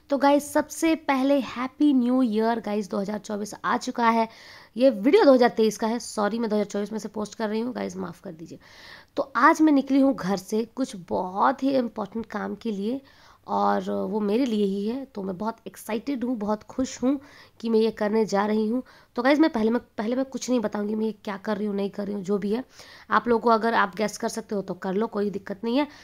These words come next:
but मैं खुद से नहीं बताऊँगी जब तक ये काम पूरा नहीं हो जाता। तो गाइस, मैं और मेरा भाई हम लोग बैठे हुए हैं, जैसे कि आप देख सकते हो साइबर में कंप्यूटर के सामने,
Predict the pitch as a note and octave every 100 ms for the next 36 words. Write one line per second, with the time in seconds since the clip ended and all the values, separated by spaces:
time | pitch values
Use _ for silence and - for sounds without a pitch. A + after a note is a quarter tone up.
0 | - G#3 G#3 G#3+ G#3+ A3+ A3 G3+ G#3 A#3+
1 | A3+ D4+ D#4 D4+ A3+ - A#3 C4 G#3+ G#3
2 | G#3 G3 G3+ F#3 F3+ F3 - - _ _
3 | _ _ - G3+ A3 C4 - - F#3+ G#3
4 | A3 G#3+ G3+ G#3+ F#3 G3+ G3+ F3+ F3+ F3
5 | G#3+ F#3 G3 F3+ G3 G3 - F#3+ F#3+ F3+
6 | F#3+ F#3+ F#3+ F3+ F#3 F#3+ G3 G#3